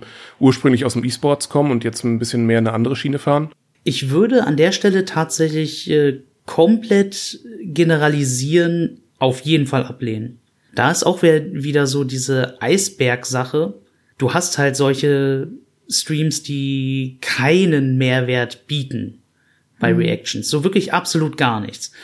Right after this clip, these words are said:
Speaker 2: Und unter fünf Prozent selber Redeanteil zum Beispiel bei Reactions,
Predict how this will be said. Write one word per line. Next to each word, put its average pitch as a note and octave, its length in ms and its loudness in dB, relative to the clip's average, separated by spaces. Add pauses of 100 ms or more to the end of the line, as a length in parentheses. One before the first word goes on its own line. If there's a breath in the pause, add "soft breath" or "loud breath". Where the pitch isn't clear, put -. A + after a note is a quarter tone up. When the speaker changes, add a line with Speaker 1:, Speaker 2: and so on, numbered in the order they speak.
(180 loud breath)
Speaker 2:
Und C#3 440 0
unter G3 280 4
fünf G3 300 2
Prozent E3+ 580 0
selber D3+ 520 2
Redeanteil C3 720 0
zum C#3 160 -4
Beispiel D3 580 -2 (440 soft breath)
bei C3 120 2
Reactions, C#3 880 0